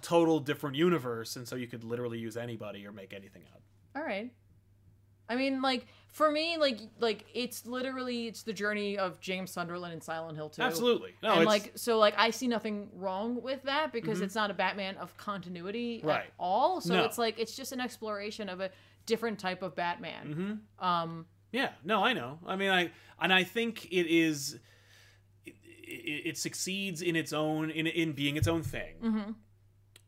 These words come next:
Speaker 1: But it presupposes a lot of things, and it makes it, I think it thinks that it's mic dropping at the end, and it's not.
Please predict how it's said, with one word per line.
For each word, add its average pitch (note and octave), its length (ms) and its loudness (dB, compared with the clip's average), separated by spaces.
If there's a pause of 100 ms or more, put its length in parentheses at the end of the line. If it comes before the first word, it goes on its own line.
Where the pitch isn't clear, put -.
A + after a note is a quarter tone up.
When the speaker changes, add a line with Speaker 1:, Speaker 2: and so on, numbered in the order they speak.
Speaker 1:
But C#3+ 340 2
it D3 200 -8
presupposes E3+ 520 2
a D#3 60 2
lot C#3+ 160 2
of B2+ 80 -8
things, A2 640 -8 (840)
and D3+ 140 -4
it C#3 120 -6
makes D3+ 360 -2
it, D#3+ 220 -2 (2000)
I C4 140 6
think A#3 300 0
it - 140 0
thinks - 680 4
that F3 140 4
it's E3 140 0
mic D#3+ 340 4
dropping G#2 500 -8
at A2 100 -18
the G#2 160 -12
end, - 320 -20 (160)
and D3+ 120 -4
it's B2 140 -12
not. C#3+ 500 2